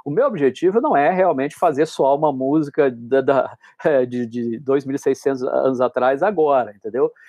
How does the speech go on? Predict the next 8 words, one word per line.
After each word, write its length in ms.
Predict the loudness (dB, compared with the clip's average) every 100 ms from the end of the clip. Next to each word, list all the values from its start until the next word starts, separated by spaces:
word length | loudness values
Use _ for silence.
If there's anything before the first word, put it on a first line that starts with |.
| _ -4
Mas 200 | -4 -2
fornecer, 920 | -2 0 0 -2 -2 0 2 0 -4 _ _ _ 0
é, 560 | 2 2 0 0 -2
algumas, 720 | 0 0 -2 -4 -6 -6 -16 -6
é, 180 | -2 -2
chaves 560 | -4 -2 2 2 -2 -8
explicativas, 800 | -8 -6 -4 -4 -4 -6 -6
porque 480 | -6 -8 0 0 0